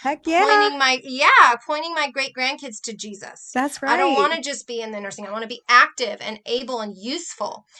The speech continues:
Speaker 2: And so if we think for one second that the
Speaker 1: Yeah.
Speaker 2: enemy is not aware or walking beside us at the grocery store, tempting us, we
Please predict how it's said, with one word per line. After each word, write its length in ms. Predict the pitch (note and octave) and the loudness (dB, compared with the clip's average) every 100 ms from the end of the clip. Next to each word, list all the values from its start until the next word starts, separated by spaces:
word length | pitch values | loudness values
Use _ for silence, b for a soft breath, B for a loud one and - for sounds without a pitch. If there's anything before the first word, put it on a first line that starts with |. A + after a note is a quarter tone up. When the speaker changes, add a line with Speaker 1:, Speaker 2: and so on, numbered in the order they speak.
| B | B
Speaker 2:
And 160 | B3 B3+ | -8 -4
so 160 | C4+ | -4
if 100 | B3 | -4
we 200 | B3+ E4+ | -4 -6
think 420 | F#4+ F#4+ F#4 C4 - | -4 -4 -4 -4 -6
for 160 | B3 | -4
one 220 | A3+ B3 | -4 -6
second 400 | B3+ D4+ D#4+ A3+ | -4 -4 -4 -6
that 120 | A3+ G#3+ | -10 -10
the 120 | A#3+ | -6
Speaker 1:
Yeah. 80 | A3+ | -2
Speaker 2:
enemy 480 | C4 C4 G#3 - - _ _ | -2 -2 -6 -12 -18 _ _
is 200 | B3+ A3+ | -4 -4
not 360 | A3 A#3+ C4 D4 | -2 4 4 4
aware 680 | B3 A3 G3 A#3+ C4 E3+ F#3+ G#4+ A#4 _ _ _ _ | -2 -6 -4 -2 -2 -4 -4 -4 -6 _ _ _ _
or 180 | B3 A3+ | 0 0
walking 520 | G3 A#3+ C4+ C#4+ D4 | 0 2 2 2 -8
beside 400 | B3+ A3 C4 B3 | -8 -2 0 0
us 240 | G#3 B3+ B3 | -2 -8 -10
at 100 | - | -12
the 80 | |
grocery 460 | G#3+ A3+ A3 - G3+ | -10 -8 -6 -8 -10
store, 540 | G3+ - F3 F#3 D#4 G4+ - | -14 -12 -10 -8 -10 -12 -10
tempting 420 | C4 A#3+ A#3+ G#3+ | -6 -6 -6 -10
us, 200 | F#3+ G#3 b b b | -10 -14 b b b
we 360 | - F#3+ B3+ C4+ | -20 -10 -6 -4